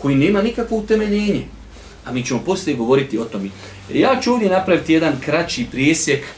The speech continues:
E, inšal, nadam se, iako zaista bi volio da nekad posvetimo možda čak jedan seminar, neki dva, tri dana da se družimo o ovoj tematici, ali kako je došlo do mezheba?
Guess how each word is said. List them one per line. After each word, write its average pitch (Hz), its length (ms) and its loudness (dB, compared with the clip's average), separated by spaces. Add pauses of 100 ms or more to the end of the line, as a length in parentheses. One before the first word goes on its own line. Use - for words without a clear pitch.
(300)
E, 127 140 -2 (520)
inšal, 170 400 0
nadam 156 300 2
se, 135 260 0 (340)
iako 160 300 2
zaista 156 400 2
bi 127 100 -4
volio 139 300 2
da 120 120 0
nekad 135 360 0 (460)
posvetimo 131 480 -2
možda 135 180 0
čak 139 240 -2
jedan 131 200 2
seminar, 127 480 0
neki 131 320 -2
dva, 123 240 0
tri 131 240 -2
dana 135 240 0
da 117 60 -2
se - 140 -8
družimo 131 400 0
o 123 40 2
ovoj 131 240 2
tematici, 151 520 -2 (460)
ali 143 380 2 (840)
kako 233 280 2
je 165 60 4
došlo 170 260 0
do 139 120 2
mezheba? 101 460 -4